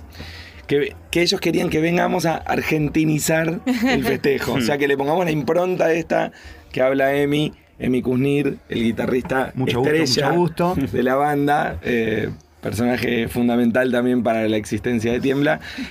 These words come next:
Speaker 1: Este, eso, que traigamos la, la argentinidad y que eso se haga un lenguaje universal también, el del festejo.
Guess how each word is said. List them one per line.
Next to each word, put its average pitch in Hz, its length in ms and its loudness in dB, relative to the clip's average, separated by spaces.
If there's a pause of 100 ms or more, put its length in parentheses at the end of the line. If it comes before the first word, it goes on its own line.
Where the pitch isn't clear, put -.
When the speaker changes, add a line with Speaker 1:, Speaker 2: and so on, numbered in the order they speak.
(160)
Speaker 1:
Este, 123 580 0
eso, 139 280 0
que 127 140 -4
traigamos 131 380 0
la, 135 240 -2 (100)
la 120 140 -2
argentinidad 127 920 0 (520)
y 147 120 0
que 165 240 2
eso 214 440 0 (240)
se 156 240 2
haga 170 240 2
un 147 240 2
lenguaje 143 320 0
universal 143 380 0
también, 165 280 0
el 120 160 0
del 131 160 2
festejo. 117 540 -2